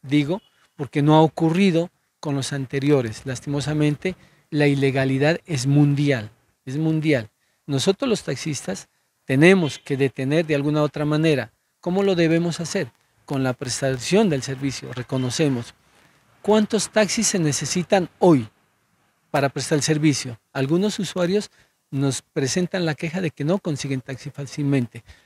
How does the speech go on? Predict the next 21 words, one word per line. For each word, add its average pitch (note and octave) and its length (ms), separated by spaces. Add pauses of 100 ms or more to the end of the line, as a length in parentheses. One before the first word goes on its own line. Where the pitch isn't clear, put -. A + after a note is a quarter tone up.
(100)
Le D3+ 80
hemos E3 240
dicho F3 200
a F3 40
la E3 80
administración: D#3 500
"Señora D3 400
administración, D3 760 (300)
estudie G3 460
técnicamente F#3 760
cuántos A#3 380
taxis D3 380
faltan, B2 480
cien, E3+ 480
doscientos". D#3 640 (440)
Esa E3+ 220
es C#4 120
una C4 180
parte D#3 420
de F#3+ 120
perder C#3 720